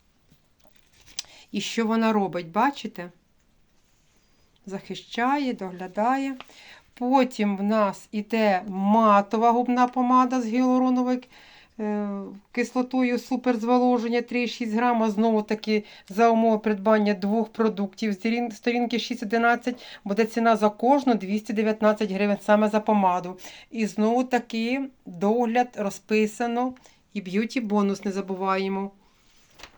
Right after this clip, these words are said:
І третій в нас продукт з цієї сторінки. Це в нас іде тональний крем-сироватка для обличчя С П Ф тридцять,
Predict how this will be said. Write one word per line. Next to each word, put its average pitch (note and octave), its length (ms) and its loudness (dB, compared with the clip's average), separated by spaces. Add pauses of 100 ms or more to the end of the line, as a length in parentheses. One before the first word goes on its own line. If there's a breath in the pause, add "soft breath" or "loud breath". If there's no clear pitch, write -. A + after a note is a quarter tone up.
І C#4+ 380 -2 (140)
третій G#3+ 640 4
в F#3+ 80 -8
нас F#3+ 260 0
продукт G#3+ 720 -2 (180)
з - 60 -20
цієї C4+ 320 2
сторінки. C#4 680 0 (240 loud breath)
Це A#3+ 160 2
в G#3+ 40 4
нас G#3 220 2
іде G#3 220 2
тональний G3 680 0
крем-сироватка F#3 1040 -4
для F3 160 -2
обличчя A#3+ 580 -2 (280 loud breath)
С G#3+ 200 0
П F#3+ 260 0
Ф F#3 120 -4
тридцять, G#3+ 640 0